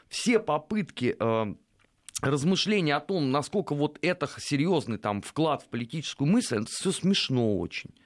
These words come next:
Это, кстати, не только наша беда, это вообще беда всего постсоветского пространства. Поэтому,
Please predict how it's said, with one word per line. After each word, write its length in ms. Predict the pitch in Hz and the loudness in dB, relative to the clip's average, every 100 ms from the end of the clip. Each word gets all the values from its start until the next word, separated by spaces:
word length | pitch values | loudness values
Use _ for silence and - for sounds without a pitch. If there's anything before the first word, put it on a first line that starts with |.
| _ _ _ _ _ | _ _ _ _ _
Это, 140 | 247 - | -2 2
кстати, 300 | 262 240 208 | 2 2 0
не 140 | 240 | -2
только 380 | 240 269 - 180 | 2 0 0 -2
наша 380 | 202 190 - 117 | 2 0 0 -2
беда, 320 | 135 151 135 | -2 2 0
это 160 | 107 | 0
вообще 320 | 139 151 - 185 | -2 -2 0 0
беда 400 | 151 147 135 117 | 0 2 0 0
всего 320 | - 127 165 | -4 -4 -4
постсоветского 640 | - - - 123 127 135 | -2 -4 0 -2 -2 -4
пространства. 800 | 120 117 113 - 90 85 - - - - - _ | -2 -4 -4 -4 -4 -4 -6 -18 -20 -20 -20 _
Поэтому, 720 | 107 131 160 170 160 156 147 | 0 2 0 0 0 2 0